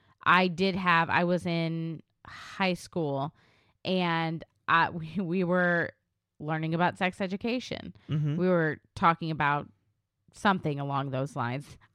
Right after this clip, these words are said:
Speaker 1: Obviously, they had learned it before, but we were talking about health and all that. And one of the first things the client signed to me was, "If they talk about this, this, or this, spell it"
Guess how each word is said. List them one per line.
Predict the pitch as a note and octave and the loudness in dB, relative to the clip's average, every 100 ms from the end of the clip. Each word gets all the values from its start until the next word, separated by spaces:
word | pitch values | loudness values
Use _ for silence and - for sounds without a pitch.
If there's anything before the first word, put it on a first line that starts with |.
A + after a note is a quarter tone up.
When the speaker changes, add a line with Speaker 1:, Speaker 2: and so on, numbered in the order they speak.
| - | 4
Speaker 1:
Obviously, | F#3 F3+ E3+ F#3 | 6 4 0 -2
they | E3 | 0
had | F3 F#3+ | 0 0
learned | D#3 D#3 | -2 -4
it | D3+ - | -6 -8
before, | D3 E3 C#3 D3+ | -8 -4 -4 -2
but | - F#3 - - _ _ _ _ _ | 2 2 2 -8 _ _ _ _ _
we | - F#3+ | -6 -4
were | G3 | -2
talking | G#3 F3 E3+ F3 | 2 2 2 -4
about | D#3+ D3+ D3+ | -2 0 -2
health | D3+ F3+ D3+ D3 | -2 -2 -2 -2
and | E3+ | -4
all | D3 C3 | -4 -4
that. | C#3+ B2+ A#2+ - | -2 0 -2 -6
And | F#3 F3 D#3+ D#3 D#3 D#3+ - _ _ | -4 -2 -2 -2 -6 -12 -20 _ _
one | F3+ G3+ | -4 -2
of | |
the | F#3+ | -2
first | - - A3+ G#3 | -2 0 0 0
things | G#3+ G3+ | -6 -4
the | F3+ | -4
client | F3+ G3 F3 E3+ C#3 | -2 0 2 0 -2
signed | F3+ F3 F3 | -2 0 -2
to | F3+ | -4
me | E3 | -2
was, | D#3+ D3+ - _ _ _ _ _ _ _ _ _ | 0 -2 -8 _ _ _ _ _ _ _ _ _
"If | G#3 - | -2 2
they | A3 | 0
talk | A3 A#3+ G3+ | 4 4 4
about | G3 E3 | 4 4
this, | G3+ G4+ | 2 0
this, | - E4 - | 2 0 2
or | C#4+ | 2
this, | A3 A3 - - _ | 4 2 -2 -20 _
spell | _ - - G3 F3 | _ -20 0 4 4
it" | C#3 - | 2 -6